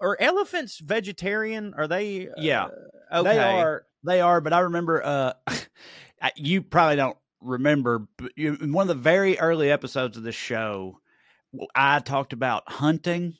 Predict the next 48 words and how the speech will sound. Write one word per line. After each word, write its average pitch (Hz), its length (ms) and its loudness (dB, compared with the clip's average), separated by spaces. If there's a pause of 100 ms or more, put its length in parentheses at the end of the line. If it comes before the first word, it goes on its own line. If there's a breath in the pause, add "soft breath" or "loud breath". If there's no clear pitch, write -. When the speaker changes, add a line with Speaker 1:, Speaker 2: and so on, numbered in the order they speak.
(140)
Speaker 2:
like, 120 380 -4
you 123 320 -6
know, 120 180 -4
like, 110 320 -6
rich 127 300 -6
people 131 240 -6
doing 120 220 -6
big 110 260 -6
game 123 300 -6
hunting 117 580 -8
and 107 400 -10
trash 113 500 -6
doing 107 280 -10
just, 101 180 -16
you 107 80 -10
know, 101 100 -10
deer 104 280 -10
hunting, 101 300 -10
coon 104 260 -12
Speaker 1:
Yeah. 160 160 -2
Speaker 2:
hunting, 98 160 -6
whatever. 101 420 -8 (680 soft breath)
In 170 180 2
that 175 140 2
episode, 151 420 0
I'd 127 200 -2
found 139 200 -2
the 123 60 -6
story 151 460 -4
of 113 100 -12
this, 123 200 -8
like, 120 200 -6
British 135 320 -4
aristocrat 117 600 -4
who 107 80 -6
went 117 180 -8
to - 120 -10
Africa 113 440 -4
to 104 160 -12
just 101 300 -12
kill 120 340 -4
every 113 220 -6
elephant 110 380 -6
in 110 80 -6
Africa 113 680 -4
in, 117 180 -8
like, 113 360 -8
the 113 180 -4